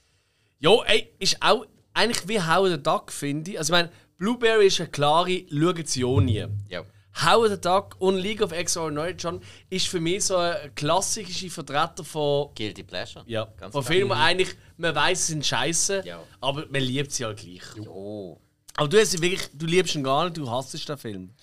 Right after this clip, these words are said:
Speaker 1: Also
Speaker 3: Also ich hasse nicht, das ist einfach, ich, ich möchte ihn eigentlich toll finden, aber ich schaff's irgendwie nicht. Er ist einfach
Speaker 1: <laughs> Okay, gut.
Speaker 3: Vielleicht ist auch zu viel
Speaker 1: Hart.
Speaker 3: Steampunk in diesem Film, was könnte das sein?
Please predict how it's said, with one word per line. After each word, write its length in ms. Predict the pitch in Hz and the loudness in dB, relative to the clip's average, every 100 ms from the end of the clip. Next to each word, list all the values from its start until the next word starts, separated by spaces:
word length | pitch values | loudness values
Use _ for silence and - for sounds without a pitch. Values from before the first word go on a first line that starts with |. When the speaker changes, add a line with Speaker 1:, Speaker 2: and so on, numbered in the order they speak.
| - | -12
Speaker 1:
Also 140 | 110 | -6
Speaker 3:
Also 100 | 101 | -4
ich 120 | 98 | -2
hasse 300 | - 110 - | -2 -2 0
nicht, 160 | 156 214 | -2 -2
das 140 | 135 | -6
ist 100 | 120 | -6
einfach, 240 | 113 107 104 | -6 -6 -10
ich, 220 | 101 101 - _ _ _ | -16 -20 -20 _ _ _
ich 160 | - - | -20 -6
möchte 280 | 127 143 151 | -4 -4 -6
ihn 80 | 156 | -4
eigentlich 260 | 123 110 | -4 -6
toll 240 | - 156 196 | -8 -8 -8
finden, 280 | - 208 143 | -10 -10 -10
aber 120 | - | -12
ich 100 | - | -10
schaff's 420 | - 135 - - | -8 -8 -10 -14
irgendwie 240 | 170 - 180 | -14 -16 -16
nicht. 260 | 180 - - | -18 -18 -12
Er 80 | |
ist 100 | 110 - | -10 -8
einfach 140 | 104 | -4
Speaker 1:
<laughs> 680 | - - - 240 - 202 - 254 - 240 _ _ 113 | -4 -2 -2 -2 -2 -6 -8 -12 -12 -20 _ _ -18
Okay, 320 | 117 113 98 | -12 -10 -10
gut. 100 | 107 | -6
Speaker 3:
Vielleicht 140 | 127 | -2
ist 100 | 147 | 2
auch 80 | 147 | 2
zu 100 | - | 2
viel 100 | 139 | -4
Speaker 1:
Hart. 360 | - 127 139 113 | 0 4 4 6
Speaker 3:
Steampunk 320 | 180 190 185 | 6 6 2
in 120 | 185 | -4
diesem 160 | 180 175 | -2 -4
Film, 400 | - 170 143 120 | -4 -6 -6 -6
was 160 | 117 - | -8 -8
könnte 180 | 117 120 | -6 -4
das 220 | 139 - | -6 -8
sein? 300 | 131 117 | -12 -14